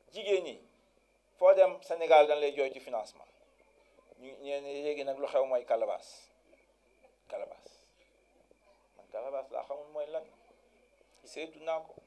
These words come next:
Mais yaakaar nga ne suñu yaay yi, suñu soxna yi, ñoom dañoo méngoo calebasse. Man gëwuma ko.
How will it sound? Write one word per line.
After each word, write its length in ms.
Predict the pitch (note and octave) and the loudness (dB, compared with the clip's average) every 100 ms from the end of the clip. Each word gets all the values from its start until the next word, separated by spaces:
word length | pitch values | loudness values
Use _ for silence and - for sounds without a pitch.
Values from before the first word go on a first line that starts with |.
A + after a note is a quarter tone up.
| _ | _
Mais 100 | C#3 | -2
yaakaar 320 | E3 D#3+ D3+ | 0 2 2
nga 100 | C#3+ | 0
ne 80 | C#3 | -8
suñu 200 | C#3 C#3+ | -14 -12
yaay 220 | C#3 C3 A2+ | 0 2 2
yi, 80 | |
suñu 200 | - C#3+ | -6 -20
soxna 320 | D3 C#3+ C3+ B2 | -10 -10 -8 -14
yi, 100 | A#2+ | -14
ñoom 300 | C3 B2+ B2+ - _ _ _ _ _ | -10 -10 -10 -18 _ _ _ _ _
dañoo 240 | C3 C#3+ | -10 -8
méngoo 380 | D3 D3 D3 C#3 | -8 -8 -6 -4
calebasse. 400 | - B2 G2 - | 0 0 0 -8
Man 180 | C#3 G3 | -10 -4
gëwuma 240 | A#3 A#3+ | 0 0
ko. 180 | A3+ B3+ | 0 -6